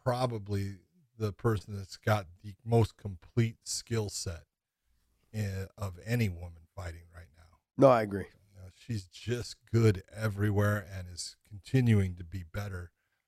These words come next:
Speaker 1: Her ground game is outstanding. Her takedowns are good. Her stand-up is sharp. I mean, she just, she throws beautiful combinations, beautiful kicks, both low and high.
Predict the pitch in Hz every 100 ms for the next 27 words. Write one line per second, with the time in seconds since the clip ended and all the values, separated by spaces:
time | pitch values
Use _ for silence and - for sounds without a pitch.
0 | - 113 95 110 117 123 101 104 98 87
1 | 95 92 - - 104 101 101 101 98 -
2 | _ _ _ 104 95 - 131 123 123 113
3 | 110 101 104 90 101 104 101 95 85 -
4 | 101 - - 123 123 117 110 104 101 87
5 | - - 120 117 107 92 90 92 90 -
6 | 113 101 104 - - _ _ _ _ _
7 | _ _ - - 120 98 87 101 113 131
8 | 113 - 107 - 110 107 98 101 104 -
9 | 107 101 87 110 143 123 110 - - 110
10 | - - _ _ _ _ - 113 - 113
11 | 123 120 107 90 110 110 107 92